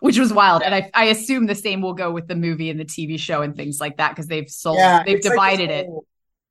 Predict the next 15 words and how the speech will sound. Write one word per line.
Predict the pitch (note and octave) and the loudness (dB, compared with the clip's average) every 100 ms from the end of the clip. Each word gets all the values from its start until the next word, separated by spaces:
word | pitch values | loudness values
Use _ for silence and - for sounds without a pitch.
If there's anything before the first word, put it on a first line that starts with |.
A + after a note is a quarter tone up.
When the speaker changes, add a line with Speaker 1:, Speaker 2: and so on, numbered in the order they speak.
| _ | _
Speaker 2:
yeah, | E3+ G3+ G3+ | 2 4 4
'cause | G3 F3 | 4 2
it's | F3 | 2
like | F3 D3 | 0 0
Warner's | D#3 F3+ F#3 F#3+ F#3 F#3 F3+ - - | 0 2 2 2 2 0 -2 -8 -12
has | D#3+ E3 D#3+ D#3+ D#3+ D#3+ D#3+ D#3 D3+ - _ _ _ _ _ _ _ _ _ | -6 -4 -2 0 -2 -2 -2 -6 -8 -16 _ _ _ _ _ _ _ _ _
the | C#3+ D3 | -10 -2
movies | D#3 E3 D#3+ D#3 D#3 D3 C#3+ | 4 6 6 4 0 -2 -4
and | |
then | D3 C#3 | -6 -6
Apple | C#3 D3 D3+ D#3+ D3+ D3+ D3+ D3+ _ _ _ _ _ | -4 -2 0 4 6 6 4 -2 _ _ _ _ _
has | - D3 C#3+ C#3+ C#3+ C#3 B2+ D3 | -6 -2 -2 -2 -2 -4 -6 -14
Monarch | C#3+ D3 D3+ D#3 D3+ D3+ D3+ - - | -6 0 2 2 0 0 -4 -8 -12
and | C#3+ C#3 C#3 C3+ C#3 C3 - | -8 -4 -4 -4 -8 -12 -8
Godzilla. | C#3 B2+ B2+ A#2 C#3+ D3+ C#3+ B2 A#2 A2 A2 | -4 -4 -6 -4 2 4 4 4 2 0 -6